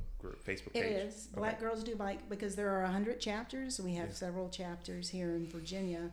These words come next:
Speaker 1: Mm-hmm.
Speaker 2: So you wanna look for the Richmond chapter. It's free to join. We
Speaker 1: Mm-hmm.
Speaker 2: don't charge dues or anything. We ride with our sister chapters,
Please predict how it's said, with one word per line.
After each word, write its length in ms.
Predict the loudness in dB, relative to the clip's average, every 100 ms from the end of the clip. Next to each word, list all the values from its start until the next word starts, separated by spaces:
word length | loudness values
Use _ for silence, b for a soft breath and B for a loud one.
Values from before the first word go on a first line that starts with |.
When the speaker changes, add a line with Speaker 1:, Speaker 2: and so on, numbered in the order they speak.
| -4
Speaker 1:
Mm-hmm. 240 | -4 -2
Speaker 2:
So 100 | 0
you 120 | 4 8
wanna 200 | 8 8
look 200 | 4 0
for 160 | 0
the 120 | 2
Richmond 440 | 2 2 0 0 0
chapter. 640 | 0 -2 -4 -4 -2 -2
It's 220 | -4 -4 -4
free 340 | -2 -2 0
to 140 | -2
join. 580 | 0 0 0 0 0 0
We 80 | 2
Speaker 1:
Mm-hmm. 100 | 2
Speaker 2:
don't 260 | 2 2 -2
charge 480 | 0 0 0 -4 -2
dues 360 | 0 0 0
or 80 | 0
anything. 540 | 0 0 -2 0 0
We 120 | 0 0
ride 340 | 2 0 0
with 180 | -4 -4
our 80 | -6
sister 380 | -6 -8 -8 -6
chapters, 640 | -6 -6 -6 -6 -6